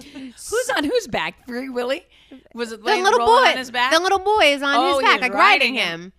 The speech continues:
Speaker 2: him. So that leads me to my game. It wasn't even a game. It was just, like, an imaginary scene I'd
Speaker 1: It
Speaker 2: play
Speaker 1: was
Speaker 2: out.
Speaker 1: I'm in the movie Free Willy.
Speaker 2: Yes, it was
Speaker 1: Yeah.
Speaker 2: I'm in the movie Free Willy, and my boogie board was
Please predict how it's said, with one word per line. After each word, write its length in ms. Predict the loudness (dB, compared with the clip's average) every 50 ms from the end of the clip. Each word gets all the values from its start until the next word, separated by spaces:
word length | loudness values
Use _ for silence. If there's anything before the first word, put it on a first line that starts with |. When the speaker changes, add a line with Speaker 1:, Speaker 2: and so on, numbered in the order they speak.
| _ _ -4
Speaker 2:
him. 120 | -4 -4 -6 -14 -20 -20 -20 _ _ _ _
So 680 | -16 -16 -14 -12 -6 0 2 2 4 4 2 0 0
that 200 | -2 -2 -4 -4
leads 260 | -6 -8 -10 -10 -10 -10
me 100 | -12 -12
to 60 | -12
my 160 | -12 -16 -16
game. 560 | -14 -14 -12 -10 -10 -10 -10 -12 -14 -16 -18 _
It 140 | -8 -8 -6
wasn't 220 | -6 -6 -6 -6 -8
even 140 | -10 -10
a 40 | -10
game. 280 | -8 -6 -4 -4 -6 -8
It 60 | -10
was 120 | -12 -14
just, 180 | -14 -16 -14 -12
like, 200 | -12 -10 -10 -10
an 140 | -12 -12 -12
imaginary 640 | -8 -4 -4 -4 -4 -4 -6 -8 -6 -6 -6 -6 -10
scene 420 | -12 -14 -14 -12 -12 -10 -10 -10
I'd 140 | -10 -10 -12
Speaker 1:
It 40 | -12
Speaker 2:
play 160 | -12 -10 -8 -6
Speaker 1:
was 60 | -4
Speaker 2:
out. 140 | -2 -2 -2
Speaker 1:
I'm 80 | -4
in 60 | -6
the 60 | -6 -6
movie 200 | -6 -6 -8 -8
Free 160 | -10 -12 -12
Willy. 220 | -12 -12 -14 -14 -14
Speaker 2:
Yes, 340 | -8 -6 -4 -4 -4 -4 -6
it 80 | -8 -6
was 80 | -2
Speaker 1:
Yeah. 80 | 0 0
Speaker 2:
I'm 100 | 0 0
in 60 | -2
the 60 | -4
movie 120 | -4 -6 -6
Free 140 | -6 -6 -6
Willy, 220 | -6 -6 -6 -6
and 160 | -6 -6 -6 -8
my 80 | -8
boogie 260 | -8 -10 -10 -12 -12
board 320 | -10 -8 -6 -6 -6 -8 -8
was 640 | -10 -8 -8 -6 -6 -8 -8 -10 -12 -16 -18 -20